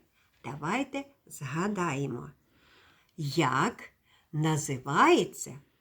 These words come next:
перший місяць зими. Правильно, місяць називається грудень. Грудень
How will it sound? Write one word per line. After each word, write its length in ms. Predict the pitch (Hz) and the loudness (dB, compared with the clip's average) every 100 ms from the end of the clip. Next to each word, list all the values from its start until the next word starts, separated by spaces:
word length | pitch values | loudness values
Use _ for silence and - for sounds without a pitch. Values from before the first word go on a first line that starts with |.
| _ | _
перший 800 | - 147 143 135 - - 139 - _ _ | -6 -2 0 -2 -2 -2 -4 -10 _ _
місяць 760 | 139 135 208 277 - 120 - _ _ _ | -8 0 2 0 -4 -8 -12 _ _ _
зими. 540 | 147 - 185 190 139 127 _ _ _ _ _ _ _ _ _ _ _ _ | -12 -4 -2 -2 -4 -8 _ _ _ _ _ _ _ _ _ _ _ _
Правильно, 640 | 160 156 156 151 127 139 151 _ _ - | -16 -8 -6 -6 -6 -10 -16 _ _ -6
місяць 460 | 160 240 180 - | -4 -4 -6 -8
називається 600 | 143 143 131 143 135 - - - - _ | -8 -8 -12 -12 -14 -18 -20 -20 -20 _
грудень. 1700 | 135 117 160 139 143 147 190 254 311 330 - _ _ - 170 139 123 - _ _ - _ | -10 -2 0 2 0 2 2 2 0 -2 -4 _ _ -2 0 0 -2 -10 _ _ -20 _
Грудень 1160 | 240 240 285 269 302 302 302 214 143 143 127 | -4 2 2 4 4 4 6 4 4 0 0